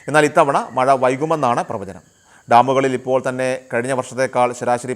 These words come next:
പത്ത് ശതമാനം വെള്ളം കുറവുമാണ്. ഇതെല്ലാം തന്നെ, എ, ജലവൈദ്യുത പദ്ധതികളെ ഏറെ ആശ്രയിക്കുന്ന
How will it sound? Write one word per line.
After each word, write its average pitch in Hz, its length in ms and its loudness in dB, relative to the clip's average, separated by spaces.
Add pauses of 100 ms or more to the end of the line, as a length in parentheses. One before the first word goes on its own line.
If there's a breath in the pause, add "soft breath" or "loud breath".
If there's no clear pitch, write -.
പത്ത് 123 220 -4
ശതമാനം 123 440 -4
വെള്ളം 117 260 -4
കുറവുമാണ്. 107 480 -4 (400 soft breath)
ഇതെല്ലാം 139 340 2
തന്നെ, 143 200 0 (260)
എ, 117 80 -8
ജലവൈദ്യുത 135 560 0 (140)
പദ്ധതികളെ 131 460 -2 (200)
ഏറെ 131 160 0 (160)
ആശ്രയിക്കുന്ന 123 480 -6